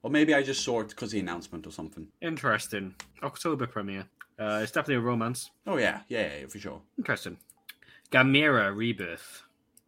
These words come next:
Speaker 1: Mikey, I got a out of the blue question for you.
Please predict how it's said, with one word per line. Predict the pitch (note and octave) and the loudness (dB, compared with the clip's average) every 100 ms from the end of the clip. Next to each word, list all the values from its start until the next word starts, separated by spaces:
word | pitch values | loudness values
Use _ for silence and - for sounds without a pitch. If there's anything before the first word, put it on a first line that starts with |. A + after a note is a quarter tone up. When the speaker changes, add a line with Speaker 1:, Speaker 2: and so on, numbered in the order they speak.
| - | -4
Speaker 1:
Mikey, | D3+ D#3 - D#2+ G2+ | 0 0 0 -6 -4
I | C#3 | -4
got | G#3 | -2
a | F3+ - _ - - | -4 -8 _ -20 -2
out | A2 A2 | 2 4
of | G#2 - | 2 -2
the | G2+ | -8
blue | G2+ F#2+ | -2 -4
question | - F2 - F2 | -2 -6 -6 -10
for | D#2+ D2+ | -10 -10
you. | C2+ | -10